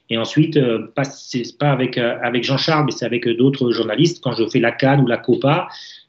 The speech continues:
euh, ça m'arrive de passer quinze ou vingt heures sur, euh, sur les deux équipes pour préparer un match.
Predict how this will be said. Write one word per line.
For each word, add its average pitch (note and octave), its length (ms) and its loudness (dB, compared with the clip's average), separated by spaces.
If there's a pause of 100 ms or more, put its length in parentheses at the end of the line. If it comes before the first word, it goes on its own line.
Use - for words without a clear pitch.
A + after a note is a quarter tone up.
(140)
euh, G#2 200 -2
ça G#2+ 160 -4
m'arrive A2 300 -2
de - 80 -4
passer C3 400 0
quinze C3+ 300 0
ou A#2+ 60 -4
vingt A#2 240 -6
heures C#3+ 180 2
sur, A#2 280 -4
euh, A2 380 -2
sur - 220 -4
les A#2 100 4
deux A#2 200 2
équipes D3 240 0
pour B2+ 100 -2
préparer A2 340 -4
un A#2 60 0
match. - 680 -4